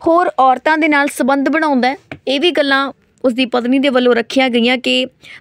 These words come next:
ਬਾਹਰ ਜਾਣ ਦਾ ਬਹਾਨਾ ਲਗਾ ਕੇ ਬਾਕੀ ਔਰਤਾਂ ਦੇ ਨਾਲ ਫਿਜ਼ੀਕਲ ਰਿਲੇਸ਼ਨ ਇਹਨਾਂ ਦੇ ਵੱਲੋਂ ਬਣਾਏ ਜਾਂਦੇ ਨੇ। ਤਾਂ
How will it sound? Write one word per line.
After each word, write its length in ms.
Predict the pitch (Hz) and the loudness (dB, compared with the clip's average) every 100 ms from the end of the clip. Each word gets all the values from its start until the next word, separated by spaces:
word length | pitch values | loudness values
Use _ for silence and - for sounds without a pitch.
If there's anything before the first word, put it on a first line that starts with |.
| - | -6
ਬਾਹਰ 360 | 190 247 262 247 | -2 0 0 0
ਜਾਣ 220 | 254 240 | 0 0
ਦਾ 100 | 247 | 0
ਬਹਾਨਾ 340 | 247 262 233 | 0 0 0
ਲਗਾ 260 | 226 233 226 | 0 0 -2
ਕੇ 180 | 220 269 | -2 -2
ਬਾਕੀ 360 | 233 233 233 233 | -2 -2 0 2
ਔਰਤਾਂ 360 | 226 214 254 | 2 0 0
ਦੇ 80 | 247 | 0
ਨਾਲ 300 | 240 220 220 240 | 2 0 -2 0
ਫਿਜ਼ੀਕਲ 420 | 285 269 320 339 | -2 0 0 0
ਰਿਲੇਸ਼ਨ 500 | 302 240 240 285 240 | 2 0 0 0 2
ਇਹਨਾਂ 840 | 233 247 - - - - 226 254 | 0 -4 -14 -18 -12 -4 0 0
ਦੇ 80 | 247 | 0
ਵੱਲੋਂ 240 | 240 233 220 | 0 0 0
ਬਣਾਏ 320 | 214 208 247 | 0 0 0
ਜਾਂਦੇ 280 | 269 247 254 | 0 0 0
ਨੇ। 120 | 302 | 0
ਤਾਂ 300 | - 269 | 0 0